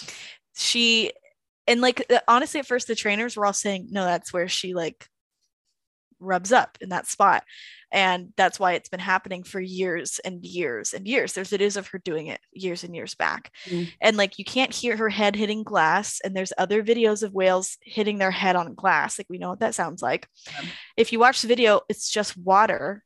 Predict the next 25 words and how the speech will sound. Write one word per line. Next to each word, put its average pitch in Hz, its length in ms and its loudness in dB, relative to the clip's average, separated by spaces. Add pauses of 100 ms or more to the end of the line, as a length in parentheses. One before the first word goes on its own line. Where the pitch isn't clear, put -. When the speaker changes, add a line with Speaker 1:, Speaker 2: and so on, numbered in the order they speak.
(140)
Speaker 1:
You, 208 100 -10
you 208 100 -2
don't 214 160 -4
see 220 280 0
her 190 180 -2
head 190 260 2
really, 180 200 -2
like, - 160 -2
make 156 180 -6
an 170 80 -6
impact. 190 540 -2 (420)
Um, 196 340 4 (380)
and 208 180 2
yeah, 214 160 2
she's 190 320 -8
rubbing 185 480 0 (160)
on 185 380 -2
the 180 180 2 (360)
corner 254 440 4
right 170 280 -2
there. 151 320 0 (200)
Speaker 2:
<laughs> - 480 -10
Speaker 1:
And 214 220 2
so 196 580 6 (160)
the, 185 540 6